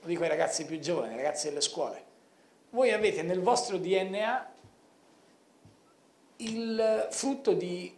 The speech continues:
secoli di capacità di innovare, di essere curiosi, di andare a scoprire, a ricercare. Anche questa è una storia che si lega alle storie di questo immobile.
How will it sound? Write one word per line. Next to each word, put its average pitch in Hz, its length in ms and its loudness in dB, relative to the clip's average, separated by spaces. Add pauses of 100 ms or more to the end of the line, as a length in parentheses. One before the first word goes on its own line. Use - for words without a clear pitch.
secoli 120 800 0
di 170 320 -6
capacità 196 520 2
di 180 180 -2
innovare, 180 640 2
di 143 180 -4
essere 165 380 4
curiosi, 170 600 2
di 113 420 -12 (300)
andare 185 380 4
a 175 60 4
scoprire, 180 520 2
a - 20 0
ricercare. 160 720 0 (400)
Anche 285 260 -2
questa 269 320 0
è 151 40 -6
una 147 80 -6
storia 156 500 0
che - 140 -8
si - 240 4
lega 156 260 -2
alle 139 140 -2
storie 139 320 -2
di 131 100 -8
questo - 280 -6
immobile. 120 500 -10